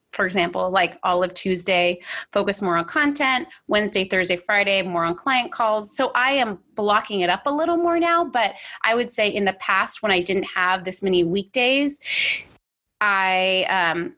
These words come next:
it was just more integrated. It was the same tasks, but I didn't have a whole day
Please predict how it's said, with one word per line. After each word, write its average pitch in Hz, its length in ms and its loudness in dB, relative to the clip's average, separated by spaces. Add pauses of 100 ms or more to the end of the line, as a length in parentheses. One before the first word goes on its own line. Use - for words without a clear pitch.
it 233 80 4
was 226 160 0
just 208 220 -4
more 185 160 2
integrated. 185 580 0
It 285 40 2
was 285 100 2
the 262 80 -4
same 285 260 0
tasks, - 720 -2
but 233 160 2
I 220 80 2
didn't 233 220 -2
have 220 200 -2
a 196 40 -2
whole 202 400 -2
day 175 640 0